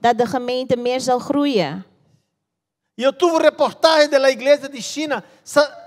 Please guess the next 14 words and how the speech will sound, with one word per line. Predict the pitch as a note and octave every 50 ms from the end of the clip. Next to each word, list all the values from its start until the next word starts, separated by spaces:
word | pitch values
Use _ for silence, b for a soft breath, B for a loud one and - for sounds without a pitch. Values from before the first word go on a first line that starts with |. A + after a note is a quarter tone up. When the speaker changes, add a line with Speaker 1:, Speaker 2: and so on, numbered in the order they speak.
| - -
Speaker 2:
¿sabe | G#3+ - - D4+ D#4 D4+ D4+ D4
cómo | D4 D4 C#4+ C#4
hacen | C#4+ D4 - - C4 C4
ellos? | C#4 D#4 F4+ F#4 D#4+ G3+ E3 - - - _ _ _ _ _ _ _ _ _ _ _ _ _ _ _ _ _ _ _ _ _ _ _ _ _ -
Ellos | A#3+ C#4+ D#4+ E4+ D4 G#3
entran | D4 E4 F4 F4+ F4+ D#4 E4+ D#4+ D#4+ D#4 D#4 D4
en | C#4+ C#4+ C#4+ C4+ C#4
huecos | D4+ D#4+ E4+ E4+ E4 - C#4+ C4+ A3+
en | C#4+ C#4+
la | C#4 C4
tierra | - - C#4 D4 D#4 D#4+ D#4+ D4+ C#4 C#4 C4
para | - - C#4+ C#4 C#4 C#4
orar. | C4 B3 A#3+ B3+ C#4 D4 D4 B3 F3+ C#3 - _ _ _ _ _ _ _ _ _ _ _ _ _ _ _ _ _ _ _ _ _ _
Aló. | - A3 C#4+ D4 C#4 C#4 C4 B3+ B3+ C4 B3